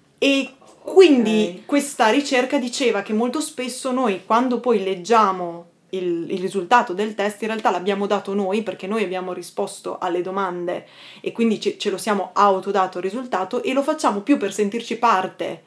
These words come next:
Speaker 1: di una certa cerchia di umani, piuttosto che realmente per dire, "Ok, ora mi conosco meglio". Quindi in realtà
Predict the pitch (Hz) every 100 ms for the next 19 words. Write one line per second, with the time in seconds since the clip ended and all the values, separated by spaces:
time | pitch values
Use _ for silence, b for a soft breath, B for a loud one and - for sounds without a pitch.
0 | _ 196 262 226 - 240 220 285 277 247
1 | 185 175 - 233 190 175 - 196 214 311
2 | - 202 196 208 202 160 196 254 269 B
3 | B - 339 - 220 226 233 220 220 240
4 | 208 202 202 233 202 180 208 202 - 190
5 | 190 220 226 214 196 180 180 196 170 165
6 | 175 175 165 _ B B B B - 302
7 | 254 240 240 254 269 214 180